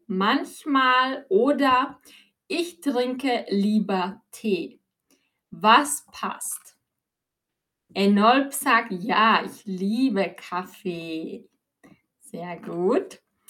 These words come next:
Wie sieht's aus? Die meisten von euch trinken sehr gerne Kaffee. Manche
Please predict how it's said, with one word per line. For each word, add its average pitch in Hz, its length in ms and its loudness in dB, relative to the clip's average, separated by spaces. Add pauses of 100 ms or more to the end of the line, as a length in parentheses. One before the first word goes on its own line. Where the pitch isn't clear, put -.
(360)
Wie 220 260 4
sieht's 240 260 0
aus? - 440 2
Die 190 140 -8
meisten 208 600 2
von 277 260 -2
euch 240 400 0
trinken 220 640 0
sehr 240 720 0
gerne 247 640 -2
Kaffee. 240 840 -6 (500)
Manche 196 640 -2